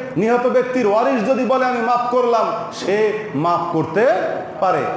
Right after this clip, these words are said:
কিন্তু কোনো বিচারকের মাফ করার অধিকার নেই। আমাদের দেশে যদি এই আইন কার্যকর হয়, যারা খুন করছে, তাদেরকে যদি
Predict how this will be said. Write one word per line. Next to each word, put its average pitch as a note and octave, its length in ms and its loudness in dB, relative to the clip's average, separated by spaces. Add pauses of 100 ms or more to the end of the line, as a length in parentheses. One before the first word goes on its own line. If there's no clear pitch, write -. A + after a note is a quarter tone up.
(160)
কিন্তু D#4 260 2
কোনো D4+ 160 2
বিচারকের C4+ 560 2
মাফ A#3+ 300 0
করার A3+ 180 0
অধিকার G3 380 0
নেই। D#3 200 -2 (200)
আমাদের G#3+ 440 2
দেশে A#3+ 360 4 (320)
যদি A3+ 200 2
এই A#3+ 280 4
আইন A#3+ 460 0 (160)
কার্যকর A#3+ 480 2
হয়, A#3+ 280 2
যারা B3 240 2
খুন B3 300 0
করছে, C4 540 2 (120)
তাদেরকে C4 380 2
যদি A#3+ 300 0